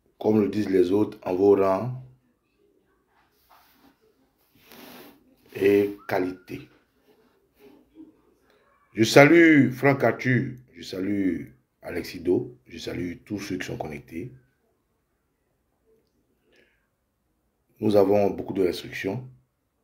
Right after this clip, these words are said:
mais n'empêche que les quelques voix que nous sommes et les quelques oreilles que vous êtes, qui avaient accès à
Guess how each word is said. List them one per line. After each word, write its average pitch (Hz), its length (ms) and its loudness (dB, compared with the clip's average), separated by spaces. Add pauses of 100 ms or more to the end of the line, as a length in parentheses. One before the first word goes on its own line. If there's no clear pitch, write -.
(680)
mais 90 80 -10
n'empêche 90 600 -2 (920)
que 101 100 -8
les 95 160 0
quelques 95 240 -4
voix 98 540 2 (1800)
que 101 100 -6
nous 101 160 0
sommes - 420 0 (340)
et 90 80 -8
les 92 140 -6
quelques 80 260 -14
oreilles 85 540 -4
que 85 100 -16
vous 85 220 -6
êtes, 98 340 -4 (1700)
qui 92 240 -8
avaient 95 200 4
accès - 580 0 (1120)
à 80 680 -6